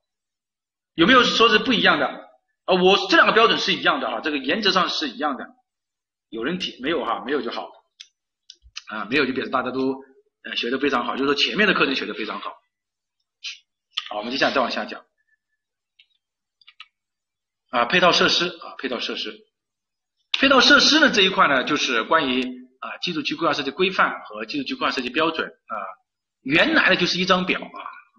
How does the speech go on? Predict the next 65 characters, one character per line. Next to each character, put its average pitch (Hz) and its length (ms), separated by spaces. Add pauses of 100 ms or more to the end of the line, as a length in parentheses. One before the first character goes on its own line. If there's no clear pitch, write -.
(180)
什 127 80
么 202 100
都 269 80
在 247 120
里 - 120
面， - 160
啊， - 280
没 143 60
有 165 100
任 196 100
何 147 120
意 175 120
义， 143 300
啊， 127 100
现 202 180
在 180 80
呢， 151 100
分 196 180
开 233 140
了， 294 80 (220)
对 196 80
吧？ - 60 (920)
分 285 160
开 359 240
了 226 60
之 214 80
后， 214 80
你 156 80
发 156 140
现 151 80
什 127 60
么？ 113 120 (500)
都 294 160
是 247 120
千 247 200
人 202 140
指 208 140
标， 156 240
这 175 100
个 143 80
没 107 80
有 98 80
问 101 180
题， 92 140
啊。 - 140 (580)
然 156 100
后 185 80
呢， 175 60
划 175 200
为 151 100
了 139 120
三 196 280
类。 202 160 (480)
大 185 120
家 190 60
如 196 160
果 170 100
看 190 160
这 190 80
个 185 80
表， 120 180
你 113 120
就 120 60
发 127 180
现， 127 200